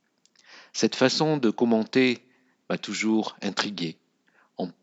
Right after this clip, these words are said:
parle d'un texte, d'un évangile qui déjà a la caractéristique de ne pas s'auto-commenter, qui en dit peu,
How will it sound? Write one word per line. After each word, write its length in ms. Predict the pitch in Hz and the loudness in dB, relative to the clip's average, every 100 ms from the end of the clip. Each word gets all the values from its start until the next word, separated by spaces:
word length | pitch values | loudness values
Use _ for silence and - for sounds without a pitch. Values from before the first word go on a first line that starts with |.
| _ _ | _ _
parle 560 | - 139 147 131 101 90 | 6 8 6 6 4 4
d'un 200 | 87 85 | 0 -4
texte, 540 | - 123 - - - _ _ _ | -2 -2 -2 -12 -18 _ _ _
d'un 200 | - 95 | -4 0
évangile 540 | 107 110 113 113 123 110 | 2 4 4 4 4 2
qui 140 | 101 | -4
déjà 480 | 87 101 101 117 101 _ - | 0 2 6 4 4 _ 0
a 120 | 135 143 | 4 4
la 100 | 107 | 2
caractéristique 1000 | 113 104 101 - 107 104 - - 101 - | 2 0 0 -2 -2 -4 -4 -2 -2 -4
de 100 | 87 | -4
ne 140 | 90 | -2
pas 200 | - 90 | -2 -2
s'auto-commenter, 920 | - 104 - 104 90 87 87 139 147 - - - - | -2 -4 -6 -8 -4 -4 -2 -2 -2 -4 -20 -20 -6
qui 160 | 110 | 0
en 80 | 98 | 0
dit 180 | 98 - | -2 -6
peu, 240 | - 143 | -2 -2